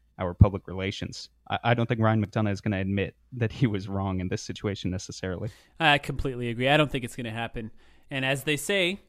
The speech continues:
Speaker 2: winning cures all. So if we start winning, I think Devin Booker will forgive anyone involved, and, and we made some steps towards winning. The Suns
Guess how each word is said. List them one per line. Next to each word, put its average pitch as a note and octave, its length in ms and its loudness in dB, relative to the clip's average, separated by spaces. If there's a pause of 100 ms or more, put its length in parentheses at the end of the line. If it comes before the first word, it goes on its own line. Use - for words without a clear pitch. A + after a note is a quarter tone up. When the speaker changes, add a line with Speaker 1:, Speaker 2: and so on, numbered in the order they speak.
(340)
Speaker 2:
winning D#3+ 460 4 (300)
cures E3+ 440 0
all. D#3 540 2 (360)
So C3+ 360 -2
if C#3 260 -6
we D#3 100 0
start D#3 340 0
winning, C#3+ 480 -2 (400)
I B2+ 80 -12
think C3+ 220 -6
Devin C3 280 0
Booker B2 340 -2
will A#2+ 300 0 (320)
forgive A#2 580 -6
anyone A#2 380 -4
involved, G#2+ 640 -8
and, A2 320 -10 (420)
and A2 320 -6
we C3+ 160 4
made D#3 260 2
some F3+ 140 0
steps - 380 0
towards F3+ 260 -2
winning. E3 340 2 (580)
The C#3+ 100 -4
Suns E3 480 4